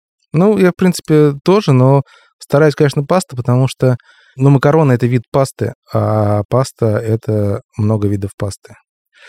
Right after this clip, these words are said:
Хочу рассказать про происхождение обоих слов. Как ни странно, у них есть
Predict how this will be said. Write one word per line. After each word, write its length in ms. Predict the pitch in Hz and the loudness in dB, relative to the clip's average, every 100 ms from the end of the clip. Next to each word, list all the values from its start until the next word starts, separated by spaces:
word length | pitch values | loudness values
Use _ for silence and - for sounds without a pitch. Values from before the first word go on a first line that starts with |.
| - - - | -20 -20 -6
Хочу 360 | 156 - 160 - _ _ _ | -2 0 -2 -2 _ _ _
рассказать 400 | 135 131 151 143 - | -4 0 0 0 0
про 500 | - 127 123 123 123 123 | -2 2 2 2 0 -2
происхождение 840 | - 123 - 139 143 131 113 110 107 | -4 -2 0 -2 0 0 0 -2 -4
обоих 480 | 123 113 117 120 - | -4 -2 0 0 0
слов. 280 | 156 113 - | -2 -2 -4
Как 160 | 107 | -8
ни 40 | 113 | -6
странно, 400 | - 147 147 123 | 0 0 2 2
у 40 | |
них 180 | 120 - | 0 -2
есть 380 | 127 - - | -6 -8 -20